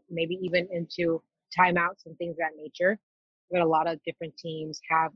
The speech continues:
another person who operates instant replay software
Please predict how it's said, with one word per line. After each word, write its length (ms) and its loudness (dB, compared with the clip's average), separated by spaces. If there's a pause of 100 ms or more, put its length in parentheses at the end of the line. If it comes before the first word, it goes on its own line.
(120)
another 520 4
person 540 0 (340)
who 140 2 (100)
operates 760 -2
instant 360 -2
replay 400 -2
software 920 2